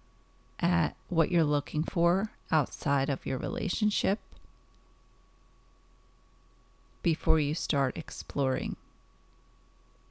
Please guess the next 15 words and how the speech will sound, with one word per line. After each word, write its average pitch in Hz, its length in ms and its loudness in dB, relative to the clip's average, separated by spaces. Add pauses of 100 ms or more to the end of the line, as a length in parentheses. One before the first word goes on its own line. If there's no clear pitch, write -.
(600)
And 185 200 4
if - 180 -4
you're 170 300 0
one 175 480 -2
on 165 140 0
the 143 180 -2 (100)
outside - 1040 -2 (3000)
that 156 220 4
has 165 260 2
fallen 151 440 2
for 151 180 -2
someone 135 520 0
who 147 140 -2
is 131 180 -6
married, 135 560 -2